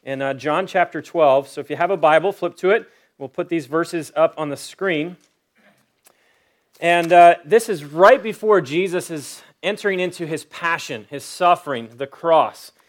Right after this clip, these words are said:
And, uh, there's some Greeks, uh, who come and have a request for Jesus. And this is the story, starting in chapter twelve,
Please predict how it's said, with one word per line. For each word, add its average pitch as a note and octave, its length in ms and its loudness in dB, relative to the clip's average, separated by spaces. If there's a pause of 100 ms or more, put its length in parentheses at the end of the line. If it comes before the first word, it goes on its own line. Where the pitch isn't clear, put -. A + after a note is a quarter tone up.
(120)
And, C#3+ 300 -6
uh, C#3+ 240 2
there's D#3 400 -8
some E3+ 280 -6
Greeks, F3+ 680 -2 (320)
uh, D3 320 -4
who F3+ 160 -4
come G3+ 400 0
and E3+ 400 -8
have F3+ 200 -4
a F#3+ 80 0
request F#3 680 0
for D#3+ 180 -10
Jesus. C#3+ 560 -6
And C3+ 300 -16
this D#3 200 -8
is D3+ 140 -12
the D#3+ 80 -10
story, D#3 520 0 (280)
starting E3 440 -4
in C#3 200 -12
chapter F3 320 -2
twelve, F3 460 4